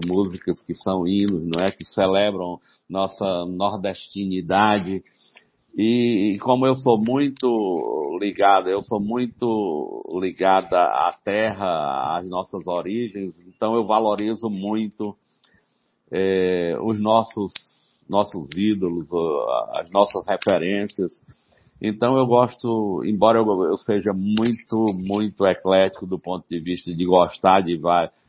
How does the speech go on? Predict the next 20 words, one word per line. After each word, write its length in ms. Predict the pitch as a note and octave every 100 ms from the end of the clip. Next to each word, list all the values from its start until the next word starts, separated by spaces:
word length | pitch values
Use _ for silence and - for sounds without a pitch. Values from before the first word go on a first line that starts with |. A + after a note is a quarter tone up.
| _
eu, 320 | - A2+ A2+ E2
pra 120 | -
você 140 | -
ter 80 | B2
uma 140 | C3+
ideia, 500 | C#3+ A2 D3 D#3 D3
eu 240 | F2+ B2 B2
gosto 640 | G2 A2+ B2+ - - G#2
de 920 | F2 F#2+ F2+ E2 D#2 C#2 A#1+ G1+ G1+ G1+ _ _ _ F2+
Luiz 300 | F2+ G2 F2+
Gonzaga, 600 | F2 F2 D#2+ F2 F#2 F2
eu 140 | E2+ D#2+
gosto 340 | F2+ G2 -
de 160 | - E2
Geraldo 480 | E2 D#2+ E2+ E2 D#2+
de 200 | F2 E2 -
Azevedo, 680 | E2 D2 D#2+ C#2+ E2+ E2+ E2+
eu 140 | F2+
gosto 500 | D2+ F2 F#2 - F2
de, 320 | D2+ E2 D2+